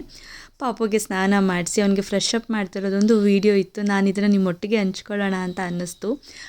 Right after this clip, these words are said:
ಅಂದರೆ ನಾವು ಚಿಕ್ಕ ವಯಸ್ಸಿಂದನೇ ಮಕ್ಕಳನ್ನ ಈ ರೀತಿ ಒಂದು ಬಾಂಡಿಂಗಲ್ಲಿ ಬೆಳೆಸಿದಾಗ, ಅಕ್ಕ, ತಮ್ಮ, ತಂಗಿ, ಅಕ್ಕ, ಅಣ್ಣ, ತಂಗಿ ಅಂತ ಈ ರೀತಿ ಬೆಳೆಸಿದಾಗ ಹೋಗ್ತಾ ಹೋಗ್ತಾ ಅವ್ರಿಗೆ ಆ ಪ್ರೀತಿ ಜಾಸ್ತಿ ಆಗ್ತಾ ಹೋಗುತ್ತೆ.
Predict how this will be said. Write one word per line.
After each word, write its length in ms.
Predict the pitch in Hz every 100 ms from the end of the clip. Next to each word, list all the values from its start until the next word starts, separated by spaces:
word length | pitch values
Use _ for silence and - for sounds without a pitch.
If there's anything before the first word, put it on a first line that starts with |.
| -
ಅಂದರೆ 200 | 302 339
ನಾವು 140 | 320
ಚಿಕ್ಕ 340 | - 262 - 302
ವಯಸ್ಸಿಂದನೇ 560 | 302 285 262 240 240
ಮಕ್ಕಳನ್ನ 400 | 233 220 233 233 240 -
ಈ 180 | 220 233
ರೀತಿ 260 | 226 226
ಒಂದು 220 | 220 202
ಬಾಂಡಿಂಗಲ್ಲಿ 840 | 190 185 180 196 226 220 202 190 185
ಬೆಳೆಸಿದಾಗ, 600 | 180 175 - 185 175 185 185
ಅಕ್ಕ, 260 | 196 _ 190 185
ತಮ್ಮ, 380 | - 196 185 180 180 180 _ -
ತಂಗಿ, 400 | 196 196 185 196
ಅಕ್ಕ, 320 | 190 - 196 190 _ _ - - -
ಅಣ್ಣ, 320 | 202 202 208 196
ತಂಗಿ 360 | 196 202 196 196
ಅಂತ 180 | 196 202
ಈ 240 | - 226
ರೀತಿ 260 | 226 214 214
ಬೆಳೆಸಿದಾಗ 640 | 190 180 185 - 185 175 196 -
ಹೋಗ್ತಾ 360 | 214 214 240
ಹೋಗ್ತಾ 320 | 220 202 -
ಅವ್ರಿಗೆ 320 | 202 196 185 196
ಆ 100 | 190
ಪ್ರೀತಿ 400 | - 190 185 202
ಜಾಸ್ತಿ 520 | 185 175 190 - 202
ಆಗ್ತಾ 280 | 180 - 196
ಹೋಗುತ್ತೆ. 460 | 185 180 180 185